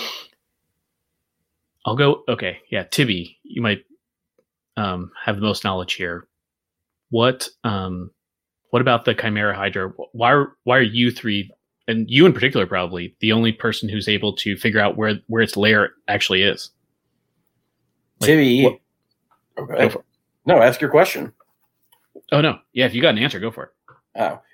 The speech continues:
Speaker 2: You know, Tibby is really good at, uh, at tracking things down, especially with the help of, with Joe Pigeon.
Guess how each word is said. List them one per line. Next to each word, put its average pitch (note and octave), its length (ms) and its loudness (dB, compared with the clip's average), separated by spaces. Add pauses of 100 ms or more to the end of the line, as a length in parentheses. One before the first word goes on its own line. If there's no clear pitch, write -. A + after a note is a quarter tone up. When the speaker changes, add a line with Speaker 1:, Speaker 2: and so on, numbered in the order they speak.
(480)
Speaker 2:
You G#2+ 100 -4
know, F2 120 -6
Tibby C3+ 440 2
is G#2+ 260 2
really G#2+ 260 4
good G#2+ 280 6
at, F#2+ 460 4
uh, F2+ 460 0 (680)
at G#2+ 160 0
tracking G2 460 0
things F#2+ 240 -4
down, G2+ 380 4
especially G2+ 560 0
with F#2+ 160 -4
the G2 120 2
help F#2 240 0
of, F#2 340 -4 (540)
with A2 160 -2
Joe A2+ 240 6
Pigeon. G#2+ 500 0